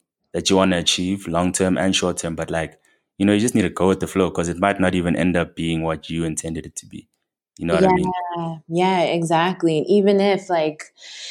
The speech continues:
Speaker 2: you try to control things, sometimes you really miss out on your blessings when you're, like, really trying to control and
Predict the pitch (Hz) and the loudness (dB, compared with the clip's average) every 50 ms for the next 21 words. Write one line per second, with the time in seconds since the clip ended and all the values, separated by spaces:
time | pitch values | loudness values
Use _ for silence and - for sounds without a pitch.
0 | - - - 175 180 - - 190 170 165 170 180 175 180 190 185 180 175 - - | -12 -2 0 0 0 2 2 2 2 4 4 2 2 2 -2 -2 -2 -4 -4 -2
1 | 175 170 170 175 170 165 147 143 147 - - 208 196 202 196 226 226 220 214 202 | 2 2 2 2 2 0 -2 -2 -4 -2 -2 0 0 2 2 2 4 4 4 4
2 | 202 185 180 185 190 185 175 170 165 170 165 - - 170 165 165 156 143 - - | 4 2 4 4 4 2 2 2 2 0 0 0 2 4 6 6 6 4 4 0
3 | - - 156 151 151 151 151 147 143 123 - - - 151 147 143 143 151 151 151 | -4 -4 -4 -2 -2 -2 -4 -4 -6 -8 -10 -12 -8 -6 -6 -4 -2 -2 -2 -2
4 | 147 - - 151 151 147 143 - 147 143 143 143 143 139 131 135 135 135 135 139 | -2 -4 -6 -6 -6 -8 -8 -10 -10 -10 -8 -8 -10 -10 -8 -10 -10 -10 _ -10
5 | 147 147 151 147 147 - - 147 143 139 143 143 143 - - - 143 139 - 151 | -8 -8 -8 -8 -10 -12 -14 -12 -10 -10 -10 -12 -12 -14 -14 -14 -14 -14 -12 -14
6 | 151 147 - - - 170 165 165 160 156 151 151 147 147 143 139 135 131 131 131 | -14 -14 -12 -8 -4 -2 -2 -2 -2 -2 -2 -4 -4 -4 -4 -6 -6 -8 -8 -10
7 | 131 131 131 | -10 -12 -14